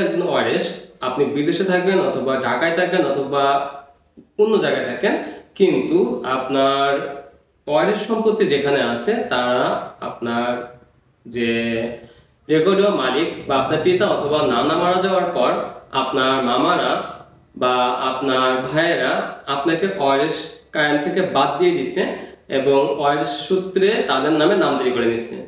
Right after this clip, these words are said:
এবং তারা জমি বিক্রিও করে দিতে পারে। তো সেক্ষেত্রে তখন আপনি কি করবেন? যে আপনি যখন বাইরে থেকে আসলেন অথবা আপনি সেখানে খোঁজখবর নিয়ে দেখলেন যে ভাইয়েরা বোনেদের জমি বিক্রি করে দিচ্ছে, তো সেক্ষেত্রে আপনার তখন কি করণীয়? তো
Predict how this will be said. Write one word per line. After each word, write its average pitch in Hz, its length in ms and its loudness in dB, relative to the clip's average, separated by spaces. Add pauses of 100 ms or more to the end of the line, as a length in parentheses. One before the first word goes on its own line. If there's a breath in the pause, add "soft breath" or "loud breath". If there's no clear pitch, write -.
(180)
এবং 214 180 4
তারা - 200 0
জমি 202 160 4 (140)
বিক্রিও 208 360 2
করে 165 160 2
দিতে 120 200 -2
পারে। - 140 -2 (280)
তো 208 140 -2
সেক্ষেত্রে 240 380 0 (100)
তখন 214 260 2
আপনি 208 180 2
কি - 160 -4
করবেন? 113 280 -2 (480 loud breath)
যে 156 60 0 (120)
আপনি 226 140 2 (100)
যখন 196 220 2 (120)
বাইরে 143 280 2
থেকে 170 160 -2 (120)
আসলেন 139 300 0 (260)
অথবা 139 300 2 (720)
আপনি 135 160 0 (100)
সেখানে 160 240 2 (100)
খোঁজখবর 190 440 2
নিয়ে 175 200 2
দেখলেন 143 320 0 (480 loud breath)
যে 147 80 4 (160)
ভাইয়েরা 160 420 0 (560)
বোনেদের 190 380 4
জমি 202 140 4 (100)
বিক্রি - 220 -4
করে 123 160 0
দিচ্ছে, 117 200 -6 (1040)
তো - 40 -6 (100)
সেক্ষেত্রে 214 420 2 (200)
আপনার 175 320 0
তখন 214 200 0 (100)
কি 277 60 0 (100)
করণীয়? 117 380 0 (640)
তো - 40 -10